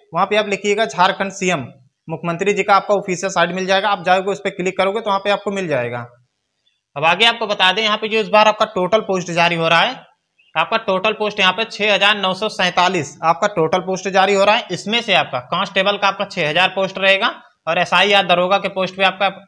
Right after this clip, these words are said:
यहाँ पे नौ सौ सैंतालीस पोस्ट आपका एसआई के पोस्ट पे आपका यहाँ पे दरोगा के पोस्ट पे आपका निकाला जा रहा है। ये आपको क्लियर हो गया। अब एज आपको बता दें, तो एज आपका इक्कीस साल से लेके तीस साल तक आपका यहाँ पे एज रखा गया है एसआई के पोस्ट पे।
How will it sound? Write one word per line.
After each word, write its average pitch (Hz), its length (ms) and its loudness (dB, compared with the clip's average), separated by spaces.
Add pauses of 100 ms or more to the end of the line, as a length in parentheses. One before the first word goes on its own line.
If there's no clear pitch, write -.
(120)
यहाँ 170 200 0
पे 214 140 0
नौ 190 240 0
सौ 226 160 -8
सैंतालीस 190 560 0
पोस्ट 208 240 -2
आपका 190 300 0
एसआई 185 300 4
के 202 100 -4
पोस्ट 170 240 -4
पे 175 120 -4
आपका 170 220 0
यहाँ 175 160 -2
पे 233 140 -4 (340)
दरोगा 208 320 4
के 214 120 -4
पोस्ट 180 240 -4
पे 190 100 2
आपका 180 180 0
निकाला 208 380 4
जा 135 160 2
रहा 123 180 0
है। 120 240 -14 (300)
ये 165 60 0
आपको 175 180 0
क्लियर 208 300 0
हो 214 60 0
गया। 220 180 0 (500)
अब 160 120 0
एज 208 320 2
आपको 208 280 4
बता 185 260 4
दें, 214 180 0
तो 208 80 0
एज 208 140 2
आपका 208 200 0
इक्कीस 202 420 -6
साल 196 160 2
से 202 120 -4
लेके 196 280 2 (460)
तीस 208 180 -2
साल 196 180 2
तक 202 160 -2
आपका 196 200 0
यहाँ 196 120 2
पे 208 160 -4
एज 175 180 2
रखा 190 260 0
गया 202 120 2
है 208 60 2
एसआई 180 220 2
के 180 100 -6
पोस्ट 190 300 -6
पे। 233 120 0